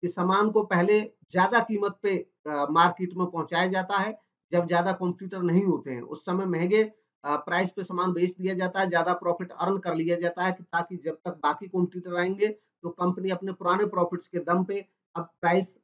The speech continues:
नए, अ, जो प्रोडक्ट हैं उनके लिए कम कर सकती है। Buying process, buying process क्या है? खरीद की जो प्रोसेस है, खरीदार जो तरीका अपनाता है उसमें सबसे पहले उसको need recognize होती है कि किस सामान की उसको need है,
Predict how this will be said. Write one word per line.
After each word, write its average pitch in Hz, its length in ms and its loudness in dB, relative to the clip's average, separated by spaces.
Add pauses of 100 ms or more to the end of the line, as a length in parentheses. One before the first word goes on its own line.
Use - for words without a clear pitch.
(120)
नए, 175 320 2 (220)
अ, 143 380 -2
जो 139 160 -4
प्रोडक्ट 180 480 0
हैं 165 80 0
उनके 165 260 -4
लिए 165 380 -2
कम 226 140 0
कर 131 160 -8
सकती 120 360 -20
है। 113 180 -20 (640)
Buying 185 440 4
process, - 520 -4 (400)
buying 208 460 4
process 170 480 0
क्या 151 140 2
है? 131 200 0
खरीद 185 280 0
की 233 140 -6
जो 220 120 2
प्रोसेस 190 520 -2
है, 190 240 -4 (280)
खरीदार 190 420 2
जो 185 120 2
तरीका 180 380 0
अपनाता 180 400 2
है 175 140 4
उसमें 185 180 -8
सबसे 180 300 -2
पहले 180 260 0
उसको 185 240 -2
need 185 300 2
recognize 175 540 2
होती 165 300 -4
है 175 60 0
कि 180 120 -6
किस 180 240 -8
सामान 165 300 0
की 170 120 -10
उसको 165 200 -6
need 160 300 2
है, 170 240 -4